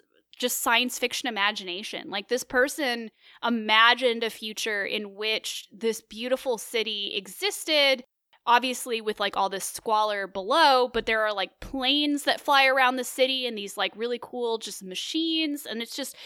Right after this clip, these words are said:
it's very beautiful. And I don't know if I've ever actually watched a black and white film in which I didn't notice it was black and white. Like, it felt like this film had color,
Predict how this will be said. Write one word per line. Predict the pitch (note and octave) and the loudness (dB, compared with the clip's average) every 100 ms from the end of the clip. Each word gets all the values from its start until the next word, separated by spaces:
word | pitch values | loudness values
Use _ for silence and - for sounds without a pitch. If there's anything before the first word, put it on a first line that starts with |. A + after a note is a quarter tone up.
| - | -4
it's | F4 C4+ | -4 -2
very | D4+ G4 A4+ | -2 0 0
beautiful. | D#4 A#3 C#4 C#4 A3+ G#3 - | -2 -4 -4 -2 -4 -4 -2
And | B3 A#3+ - _ _ _ | -2 -4 -16 _ _ _
I | A#3+ D#4+ D#4 - | 0 0 0 0
don't | D#4+ G#4+ D#4 | 0 0 0
know | E4+ | 0
if | D4+ | 2
I've | B3+ - | 0 0
ever | B3+ C#4 D#4 - | 2 4 4 6
actually | A#3 C4 - C#4 A#3 | 4 4 0 -2 -4
watched | G3 G3+ G#3 A3 B3+ - - - - _ _ - | -4 0 4 4 2 -2 -10 -12 -18 _ _ 4
a | C4 | 4
black | - G#3 G#3+ C4 | 4 4 4 4
and | B3+ A#3+ | -2 0
white | A3+ - | 0 -2
film | - G#3 A3 D4 | -2 0 2 0
in | C#4 B3+ A#3 | 0 0 2
which | A#3+ - - - | 2 0 0 4
I | A3+ | 4
didn't | A3+ C4 C#4 A3+ | 4 2 0 0
notice | G#3+ A3+ A3+ - | 2 4 2 0
it | - | -4
was | G3+ | -4
black | - G3+ G3 G#3 | -2 0 0 -2
and | C4 | -6
white. | F#3+ D#3+ - | -6 -6 0
Like, | B3+ B3+ | 2 4
it | C#4 - | 2 -2
felt | - C4+ D4 E4 C#4 | 0 4 6 4 2
like | C#4+ - | 0 0
this | B3+ - - _ _ - | -4 -4 -8 _ _ 2
film | B3+ A#3+ | 2 2
had | A3 A#3 G#3+ G3+ | 2 6 6 4
color, | - A3+ F#3+ A#2 | -2 0 0 -2